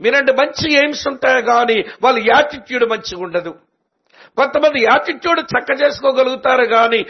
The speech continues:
వీళ్ళ జీవితాన్ని ఏం ఉండదు. <clears throat> అయితే అది ఉండదు, లేకపోతే ఇది ఉండదు. మధ్యస్థంలో ఉంటారు. వీళ్ళ జీవితానికి ఏం పేరు పెట్టారంటే డోలాయనం జీవితం. చూసారా,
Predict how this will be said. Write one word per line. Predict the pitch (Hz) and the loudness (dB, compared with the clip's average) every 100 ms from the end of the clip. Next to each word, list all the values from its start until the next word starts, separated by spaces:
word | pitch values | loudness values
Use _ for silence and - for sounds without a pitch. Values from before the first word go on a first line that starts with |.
| - 254 | -8 -6
వీళ్ళ | 277 | -4
జీవితాన్ని | 185 294 311 320 294 262 233 240 | -4 -4 0 2 2 2 2 2
ఏం | 226 | 0
ఉండదు. | 214 196 185 180 - - | -4 -2 -4 -4 -8 -10
<clears throat> | 285 262 208 151 - _ _ _ _ _ _ _ _ _ - - - | -6 -6 -6 -10 -20 _ _ _ _ _ _ _ _ _ -14 -8 -2
అయితే | 220 226 226 214 | 0 0 2 2
అది | 196 196 214 | 2 2 0
ఉండదు, | 262 294 302 | 0 0 2
లేకపోతే | 254 226 220 220 208 202 | 0 0 -4 -6 -2 -2
ఇది | 190 185 | -2 -2
ఉండదు. | 196 185 175 180 - _ _ _ _ _ _ _ _ - - 170 | -4 -4 -6 -6 -10 _ _ _ _ _ _ _ _ -20 -12 -4
మధ్యస్థంలో | 233 - 311 - 285 285 254 247 | -2 0 -2 0 0 2 2 2
ఉంటారు. | 233 202 247 247 226 - - - | 0 0 2 4 2 0 -8 -6
వీళ్ళ | 247 | -4
జీవితానికి | 226 - 277 311 285 269 - 226 | -4 -6 -8 -4 -2 -2 0 0
ఏం | 233 | 2
పేరు | 262 247 | 2 2
పెట్టారంటే | 240 233 226 226 220 - 214 185 - - | 0 0 2 4 2 0 0 0 -4 -20
డోలాయనం | 151 185 214 247 247 254 262 269 254 | -4 2 4 6 6 4 2 -2 -4
జీవితం. | 208 233 226 208 170 - 240 | -8 -4 -4 -4 -8 -8 -14
చూసారా, | - 226 214 240 208 | -6 0 2 2 0